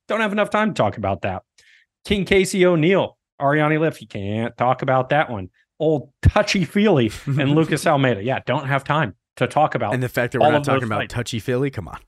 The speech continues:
Speaker 1: Exactly.
Speaker 2: Come on.
Speaker 1: Former title challenger Rene Aldana finally coming back after that fight. Like,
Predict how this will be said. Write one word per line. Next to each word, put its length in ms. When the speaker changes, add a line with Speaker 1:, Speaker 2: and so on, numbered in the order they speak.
Speaker 1:
Exactly. 640
Speaker 2:
Come 100
on. 80
Speaker 1:
Former 340
title 300
challenger 640
Rene 300
Aldana 540
finally 220
coming 260
back 200
after 220
that 160
fight. 200
Like, 240